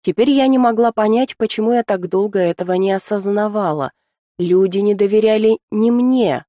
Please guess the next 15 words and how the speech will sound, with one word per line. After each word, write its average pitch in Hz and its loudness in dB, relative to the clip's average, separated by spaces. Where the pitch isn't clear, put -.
а 156 -2
Адриен. 170 0
Каждый 220 0
человек, 214 2
которого 175 0
знала 175 2
Адриен, 175 0
от 165 -2
ее 175 0
знакомой 170 0
с - -10
велотренажеров 165 0
до 160 -2
ее 165 0
адвоката, 156 -2